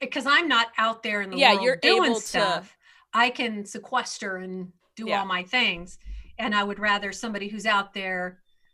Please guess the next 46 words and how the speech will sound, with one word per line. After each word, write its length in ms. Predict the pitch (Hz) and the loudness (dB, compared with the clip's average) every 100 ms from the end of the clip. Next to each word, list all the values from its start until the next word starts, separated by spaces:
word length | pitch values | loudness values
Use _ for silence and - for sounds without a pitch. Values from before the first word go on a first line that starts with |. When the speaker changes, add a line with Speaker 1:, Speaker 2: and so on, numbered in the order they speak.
| _ | _
Speaker 1:
working 440 | 190 226 254 262 240 | -2 2 2 2 0
in 100 | 233 | 0
a 40 | |
grocery 480 | 202 220 240 - 208 | 2 4 4 2 -2
store 580 | - 196 175 160 151 160 | -2 -2 0 0 -4 -4
or 160 | 202 190 | -2 2
Speaker 2:
An 80 | 233 | 2
essential 500 | - 240 220 247 214 | 2 -2 0 -2 2
worker 600 | 190 180 185 170 170 170 | 0 0 0 0 0 0
or 40 | |
Speaker 1:
the 80 | 240 | -2
Speaker 2:
someone 180 | 254 294 | -2 2
who 40 | 294 | 4
can't 200 | 285 262 | 4 4
Speaker 1:
mailman 500 | - 208 196 190 185 | 4 4 -2 -4 -4
or, 280 | 185 185 - | -4 -4 -2
yeah. 160 | 285 359 | 4 6
Speaker 2:
Yeah. 260 | 233 - - - - - - - - | 6 2 -10 -18 -20 -20 -20 -20 -6
Someone 260 | 226 214 | -2 0
Speaker 1:
Or 20 | 226 | -2
Speaker 2:
who 40 | |
can't 280 | - 226 277 | -2 2 6
Speaker 1:
all 280 | 294 311 311 | 10 10 8
Speaker 2:
hide. 60 | 269 | 4
Speaker 1:
the 40 | |
teachers. 680 | - 330 339 - 240 185 170 | 2 2 2 4 4 4 0
I'd 200 | 208 208 | -2 0
rather 340 | 240 240 240 233 | 4 4 2 0
they 240 | 233 226 | 0 -2
have 220 | 208 185 | -2 -6
it 140 | 185 - | -8 -16
before 560 | 175 180 170 160 160 _ _ _ _ _ _ _ 196 | -16 -10 -6 -6 -10 _ _ _ _ _ _ _ -8
me. 140 | 208 | 2
Speaker 2:
Yeah. 280 | 196 175 - - - - - - - - | 6 6 6 -2 -14 -16 -18 -20 -20 0
Well, 220 | 247 247 | 4 6
when 160 | 240 269 | 6 4
does 160 | 311 | 2
it 120 | 285 - | 0 -4
say, 540 | 277 247 240 220 - _ _ _ _ | 0 2 2 0 -4 _ _ _ _
like, 400 | 214 185 - - _ | 2 2 0 -10 _
did 140 | 208 | -6
it 40 | 190 | -6
give 120 | 220 | -4
you 100 | 220 | -6
a 20 | 180 | -6
month 480 | 156 170 277 - | -4 -6 -6 -20